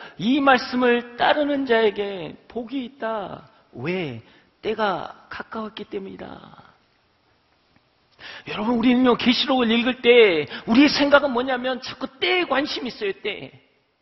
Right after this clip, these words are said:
언제입니까? 언제입니까? 그래서 사람들이 계시록을 해석할 때 잘못된 해석들이 너무나 많아지는 거예요. 바로 지금 이때라고. 여러분, 그렇지 않아요. 오늘 성경이 이야기하는 메시지는 무엇입니까?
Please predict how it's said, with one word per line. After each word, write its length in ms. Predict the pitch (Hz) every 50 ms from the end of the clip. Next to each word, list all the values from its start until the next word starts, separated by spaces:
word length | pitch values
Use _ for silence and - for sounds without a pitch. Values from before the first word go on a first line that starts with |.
| _ _ _ _ _ _ _ _ _ _ _ _ _ - -
언제입니까? 840 | - 226 233 277 349 370 359 359 339 320 330 330 302 285 - - 277 262
언제입니까? 1000 | 240 240 269 302 - 311 262 247 262 226 190 - - - 202 220 - - - - -
그래서 280 | - 277 311 285 320 311
사람들이 540 | - - 320 311 330 320 320 320 311 311
계시록을 480 | - - 311 311 - 349 339 294 294 294
해석할 380 | 320 339 - 285 262 277 262 262
때 140 | 277 254 208 - - - -
잘못된 480 | - - 220 285 339 381 - - 359 330
해석들이 420 | 349 339 - 330 - 349 330 302
너무나 300 | 311 311 311 359 339 302
많아지는 500 | 285 277 277 294 302 285 302 294 269 262
거예요. 200 | 247 220 202 196 - - - -
바로 240 | - - 294 320 -
지금 360 | - - 233 - 370 339 320
이때라고. 560 | 320 - - - 339 311 294 254 - 226 196 - - - -
여러분, 320 | 208 254 330 370 370 370
그렇지 380 | - - - 349 381 - - 339
않아요. 260 | 339 330 320 302 226 - - -
오늘 220 | 180 233 339 392 381
성경이 500 | - - 370 392 381 403 392 370 370 359
이야기하는 380 | 359 349 349 359 339 339 349
메시지는 500 | 311 320 - - 349 349 - 359 330 330 330
무엇입니까? 840 | 302 302 349 - - 349 320 302 269 - 294 294 294 262 226 196 -